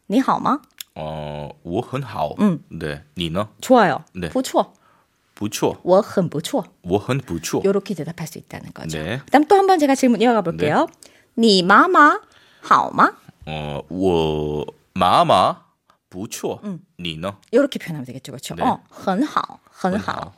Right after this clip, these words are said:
Speaker 1: 我妈妈也很好.
Speaker 2: 也很好.
Speaker 1: 우리 엄마도
Speaker 2: 잘
Speaker 1: 잘 지내.
Speaker 2: 지내.
Speaker 1: 우리
Speaker 2: 네.
Speaker 1: 어저께 예 가르쳐 드렸죠. 그렇죠?
Speaker 2: 예.
Speaker 1: 예, 그렇죠.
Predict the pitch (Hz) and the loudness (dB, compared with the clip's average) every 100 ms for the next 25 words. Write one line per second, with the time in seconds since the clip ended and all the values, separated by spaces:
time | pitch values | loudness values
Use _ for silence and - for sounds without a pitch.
0 | - - _ 196 190 180 233 294 311 311 | -20 -20 _ 4 4 6 6 6 6 2
1 | 330 _ _ _ _ 190 175 131 - - | -2 _ _ _ _ 2 2 2 -2 -2
2 | 170 185 - - - _ - 82 78 - | -2 -2 -6 -8 -10 _ -10 -10 -10 -10
3 | 85 92 - 71 76 - 165 165 151 147 | -8 -8 -8 -10 -10 -10 -4 -2 -2 -6
4 | 135 139 247 415 - _ - - - 123 | -8 -2 2 2 0 _ -12 -6 -4 -2
5 | 123 85 80 - - 190 202 170 - 165 | -4 -4 -8 -10 -4 2 4 4 2 -2
6 | - 143 240 - 190 151 120 139 170 - | -2 0 0 0 -2 0 2 0 0 -2
7 | 156 - 165 - - 82 78 71 87 127 | -10 -8 -10 -10 -10 -8 -6 -4 0 2
8 | 151 64 131 - 135 - | 2 0 -2 -4 -8 -10